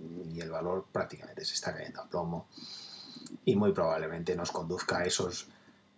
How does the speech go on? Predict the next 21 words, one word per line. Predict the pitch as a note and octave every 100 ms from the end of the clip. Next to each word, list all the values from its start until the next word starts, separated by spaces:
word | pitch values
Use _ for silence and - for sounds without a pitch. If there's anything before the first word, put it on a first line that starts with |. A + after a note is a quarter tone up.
| -
veintidós | A2+ A2 G2+ G2+ A2 -
céntimos | F#2 E2 D#2+ E2
de |
dólar, | E2 G2 G#2 G#2 G2+
que | G2 G2
es | G2
la | G#2 G2+ F2
zona | - G#2 F#2+ F#2
que | F2+
debería | E2+ D#2+ E2 F2
haber | E2+ E2+
venido | D#2+ D#2+ D#2+
a | D2+
testear. | D#2 - F2+ - - - - - - _ - - -
Es | B2
cierto | B2 B2+ - F2+
que | - F#2+ F2 - _ - - - - - _ _ _ _ - -
hay | F#3+ F#2+
muchos | G2+ G#2 G2 F#2+ -
holders | G#2+ F#2+ F2+ -
que | - F#2